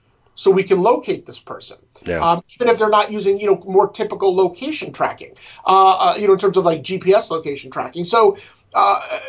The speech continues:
Speaker 1: so I think that's an issue, but also,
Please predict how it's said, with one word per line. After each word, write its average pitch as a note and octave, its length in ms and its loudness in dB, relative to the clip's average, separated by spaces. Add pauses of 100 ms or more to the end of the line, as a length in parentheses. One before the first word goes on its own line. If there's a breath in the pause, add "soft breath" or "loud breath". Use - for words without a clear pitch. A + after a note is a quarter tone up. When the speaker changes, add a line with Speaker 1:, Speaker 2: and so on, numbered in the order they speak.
Speaker 1:
so A#3+ 180 2
I A#3+ 100 0
think E4 240 -4
that's A3 340 2
an F#3 120 -8
issue, D#3 380 -10
but G3+ 160 -4
also, B3 580 2